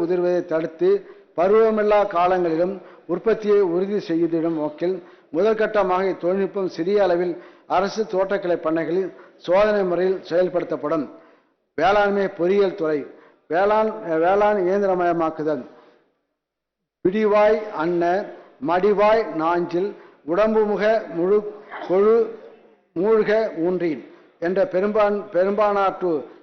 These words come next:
படை <clears throat> தொடரில் பண்டைய காலத்திலேயே நிலத்தை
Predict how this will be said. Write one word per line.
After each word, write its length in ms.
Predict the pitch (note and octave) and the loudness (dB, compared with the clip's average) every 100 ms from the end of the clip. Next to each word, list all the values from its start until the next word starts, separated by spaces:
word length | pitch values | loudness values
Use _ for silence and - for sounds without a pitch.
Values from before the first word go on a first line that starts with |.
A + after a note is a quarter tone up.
| _ _ _ - | _ _ _ -2
படை 200 | F3+ G#3 G3+ - G#3 G3 | 0 2 -2 -6 -6 -4
<clears throat> 440 | C#3+ - - _ - | -6 -14 -20 _ -2
தொடரில் 380 | F#3 G3+ G3+ A3+ - | 2 2 2 -2 -2
பண்டைய 320 | E3 F3+ G3 F#3 D#3+ | -2 0 2 2 4
காலத்திலேயே 540 | F3+ G3+ G3+ F#3+ F#3 G3+ - - - - | 2 2 2 2 2 2 -2 -12 -20 -6
நிலத்தை 400 | E3+ G3+ G#3 G#3 | 0 2 2 2